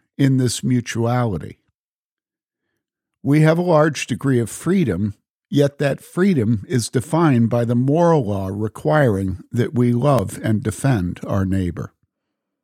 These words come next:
Notwithstanding the corruption of man by Adam's fall,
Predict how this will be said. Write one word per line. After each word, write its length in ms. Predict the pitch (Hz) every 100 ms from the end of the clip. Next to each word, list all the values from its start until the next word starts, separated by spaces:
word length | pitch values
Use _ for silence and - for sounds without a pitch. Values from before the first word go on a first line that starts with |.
| _ _ _ _ _ _ _ _ -
Notwithstanding 920 | 180 233 262 143 - 180 185 175 143
the 120 | 135 120
corruption 600 | 139 147 156 - 127 127
of 160 | 113
man 400 | 127 135 107 110
by 280 | 107 110 113
Adam's 560 | 139 131 117 101 104 -
fall, 420 | 107 90 90